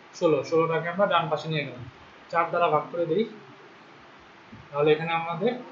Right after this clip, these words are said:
চার আসে। এটা হচ্ছে আমাদের দুই নম্বর সমীকরণ।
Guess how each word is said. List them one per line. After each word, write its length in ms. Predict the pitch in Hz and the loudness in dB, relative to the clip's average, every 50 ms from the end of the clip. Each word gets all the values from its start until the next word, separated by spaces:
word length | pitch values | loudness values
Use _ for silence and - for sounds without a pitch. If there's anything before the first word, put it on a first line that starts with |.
| - - - - | -18 -20 -14 -4
চার 200 | - 185 175 175 | 0 2 4 4
আসে। 240 | 160 143 - - 123 117 - - - - - - - - - - - 117 117 - - - - - - - - - - - - - - - - - - - - - - - - - - - - - - - | 4 4 2 -2 -10 -12 -14 -18 -20 -20 -20 -20 -20 -20 -20 -20 -20 -20 -20 -20 -20 -20 -20 -20 -20 -20 -20 -20 -20 -20 -20 -20 -20 -20 -20 -20 -20 -20 -20 -20 -20 -20 -20 -20 -20 -20 -20 -16 -8 -2
এটা 140 | 151 160 | 2 2
হচ্ছে 180 | 165 160 - 190 | 2 2 2 0
আমাদের 320 | 180 170 175 175 214 208 | 2 2 2 4 4 2
দুই 140 | 180 190 185 | 4 2 2
নম্বর 240 | 180 175 160 151 147 | 2 2 0 0 -2
সমীকরণ। 520 | - - 165 156 143 - 131 117 117 117 | -2 -2 -4 -4 -4 -4 -6 -6 -8 -10